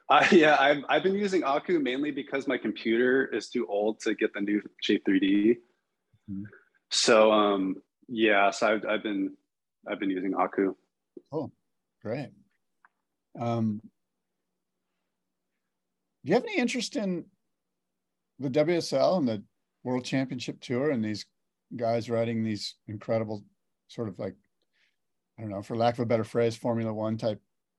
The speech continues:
Speaker 2: surfboards?
Speaker 1: Yeah, yeah. You know, I, I have all the respect in the world for it 'cause I think, you know, it's obviously, like, those guys are pushing the future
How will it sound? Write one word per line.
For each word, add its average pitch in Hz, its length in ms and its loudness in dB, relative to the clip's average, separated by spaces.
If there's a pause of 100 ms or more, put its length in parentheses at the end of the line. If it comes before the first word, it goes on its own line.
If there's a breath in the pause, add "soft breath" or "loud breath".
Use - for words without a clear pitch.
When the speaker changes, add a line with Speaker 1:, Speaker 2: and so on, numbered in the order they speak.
(180)
Speaker 2:
surfboards? 143 720 -10
Speaker 1:
Yeah, 110 420 2 (360)
yeah. 117 400 4 (840 loud breath)
You 143 160 6
know, 170 220 10
I, 147 300 6 (100)
I 139 100 6
have 156 240 4
all 123 160 2
the 135 120 -2
respect 117 560 -2 (340)
in 120 80 -6
the 107 80 -6
world 98 360 -8
for 123 200 0
it - 60 -4
'cause - 120 -10
I 95 160 -4
think, 98 260 -4
you 101 80 0
know, 90 260 -2 (760)
it's 113 280 -2
obviously, 101 320 2
like, 98 120 0
those 98 200 0
guys 104 180 2
are 92 120 -6 (160)
pushing 98 560 -2 (400)
the 95 80 -4 (100)
future 107 560 0